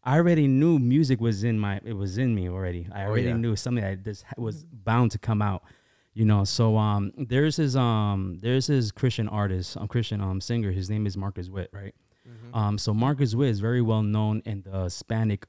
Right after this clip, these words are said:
Speaker 1: culture, um, Christian culture. And,
Speaker 2: Okay.
Speaker 1: um, he's very well known, and he's actually sung with a lot of other people as well. But point being is that my dad, when he, whenever we used, I used to watch concerts with, of Marcus Witt, my dad was like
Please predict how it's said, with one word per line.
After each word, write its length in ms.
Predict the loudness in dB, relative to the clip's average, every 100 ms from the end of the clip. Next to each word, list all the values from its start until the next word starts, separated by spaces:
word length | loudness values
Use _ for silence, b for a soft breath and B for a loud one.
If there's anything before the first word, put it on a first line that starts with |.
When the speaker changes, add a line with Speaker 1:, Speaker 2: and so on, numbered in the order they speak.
| -12
Speaker 1:
culture, 420 | -8 -8 -8 -12 b b b
um, 200 | -4 -4
Christian 340 | 0 -2 0 -2
culture. 420 | -2 -4 -4 -6
And, 200 | -2 2
Speaker 2:
Okay. 80 | 2
Speaker 1:
um, 260 | 0 -4 -8 -10
he's 140 | -10
very 200 | -2 0
well 180 | 2 4
known, 360 | 4 4 2 2
and 180 | -2
he's 360 | -2 -8 -10 -18 _ -2
actually 300 | 0 0 0
sung 240 | 0 0
with 120 | 0 -2
a 20 |
lot 200 | -4 -4
of 80 | -2
other 160 | -2
people 340 | -2 -6 -10 -16
as 100 | -4
well. 200 | 0 2
But 260 | 2 0 -4 b b b
point 200 | 0 2 4
being 180 | 4
is 240 | 4 2 2
that 260 | 0 -2 -6
my 180 | -6 -4
dad, 400 | -2 0 0 -4
when 220 | -8 -12
he, 200 | -14 -10
whenever 420 | -6 -4 -2 2
we 120 | 2 2
used, 220 | 0 -2
I 100 | -2
used 160 | -2
to 60 | -2
watch 320 | -2 -2 -4
concerts 560 | -4 -2 -2 -2 -6 -8 _
with, 280 | -20 -18 -20
of 220 | -10 -8 -8 -14
Marcus 340 | -18 -16 -14
Witt, 220 | -4 -4 -4 _ _ _ _ _ 0
my 120 | 2
dad 220 | 4 4
was 220 | 4 2
like 320 | 0 0 -2